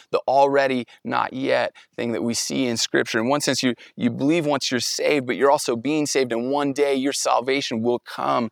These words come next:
to fruition. So no wonder this leads us to joy that is inexpressible. So even in our trials,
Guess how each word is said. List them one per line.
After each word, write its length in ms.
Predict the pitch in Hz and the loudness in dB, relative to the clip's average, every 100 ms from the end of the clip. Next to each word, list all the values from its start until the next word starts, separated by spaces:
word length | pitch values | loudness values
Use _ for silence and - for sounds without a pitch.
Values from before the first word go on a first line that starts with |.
| - - | -10 -12
to 260 | - - 143 | -6 -2 -2
fruition. 800 | 123 - 120 127 131 - 98 92 - - | -2 -4 -2 -2 -4 -6 -10 -12 -14 -4
So 160 | 135 | 0
no 200 | 131 143 | 2 2
wonder 680 | 139 127 147 156 131 113 101 _ - _ - | 2 0 -2 -2 -2 -2 -6 _ -20 _ -4
this 180 | 113 | -2
leads 300 | 117 127 139 | 0 0 2
us 160 | 120 101 | 0 -2
to 120 | 113 | -4
joy 360 | 104 113 120 117 | -2 2 2 2
that 120 | 107 | 0
is 140 | 101 - - | -4 -12 -6
inexpressible. 760 | 117 101 - - 98 110 101 98 | -6 -4 -6 -4 -4 -4 -6 -2
So 200 | 143 120 - | 0 -2 -4
even 400 | 165 185 175 151 - | -4 -2 0 -2 -4
in 200 | 147 147 | -2 0
our 160 | 127 | 0
trials, 840 | 113 - 139 143 131 104 107 113 | -2 -4 0 2 2 0 -2 -6